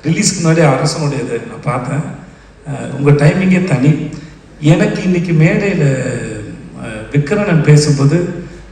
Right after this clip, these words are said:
விக்ரண் டைமிங்கில் ஏதாவது ஒரு கதாபாத்திரத்தை நீங்க எழுதுவீங்கன்னு நான் நம்புறேன் நானு. டைமிங் செம்மையா இருந்தது.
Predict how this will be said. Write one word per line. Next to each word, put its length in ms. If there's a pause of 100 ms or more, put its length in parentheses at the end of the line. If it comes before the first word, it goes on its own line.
(120)
விக்ரண் 440
டைமிங்கில் 440
ஏதாவது 300
ஒரு 140
கதாபாத்திரத்தை 640
நீங்க 180
எழுதுவீங்கன்னு 480
நான் 200
நம்புறேன் 300
நானு. 240 (1300)
டைமிங் 440
செம்மையா 380
இருந்தது. 320